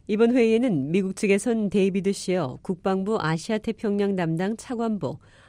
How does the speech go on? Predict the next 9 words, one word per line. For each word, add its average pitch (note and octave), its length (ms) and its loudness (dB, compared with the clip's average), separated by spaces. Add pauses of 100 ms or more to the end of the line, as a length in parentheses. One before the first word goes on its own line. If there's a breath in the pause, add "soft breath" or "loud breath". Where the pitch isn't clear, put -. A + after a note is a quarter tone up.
한국 D#3+ 260 -4
측에선 D#3+ 540 -2
류재승 G3+ 520 2
국방부 G#3 580 -2
정책실장이 D#3+ 1080 -4 (260 soft breath)
각각 D#3+ 400 -6
수석 A#3+ 440 -6
대표로 D#3+ 420 -6
참석했습니다. C3 920 -8